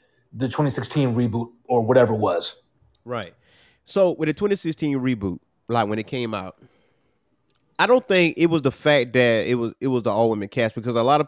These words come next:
Speaker 2: like, social media, you know, made it about that, but it wasn't really about that. I think really the fan base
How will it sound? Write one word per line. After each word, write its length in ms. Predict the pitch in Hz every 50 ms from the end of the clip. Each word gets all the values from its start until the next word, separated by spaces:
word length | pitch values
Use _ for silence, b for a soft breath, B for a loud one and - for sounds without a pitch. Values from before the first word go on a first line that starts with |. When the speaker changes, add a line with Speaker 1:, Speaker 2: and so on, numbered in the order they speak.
| _
Speaker 2:
like, 200 | - 123 123 117
social 280 | - - 147 139 - 135
media, 460 | 127 135 135 135 131 127 123 120 117 - _ _ _ _ _ _ _ _ _ _ _ _ _ -
you 120 | 139 143
know, 240 | 131 123 120 107 -
made 360 | - 104 107 110 123 131 139
it 100 | 147 147
about 400 | 143 143 135 151 147 147 139 139
that, 300 | 135 151 147 143 117 113
but 160 | 123 127 123 135
it 40 |
wasn't 280 | 143 139 143 135 127 127
really 160 | 123 117 107
about 380 | 98 90 87 117 120 117 104 98
that. 160 | 104 95 87 -
I 80 | 117
think 300 | 135 - 180 160 139 131
really 240 | 123 139 143 147 147
the 140 | 135 120 117
fan 400 | - - 139 139 147 151 156 151
base 420 | 127 127 110 104 101 98 - -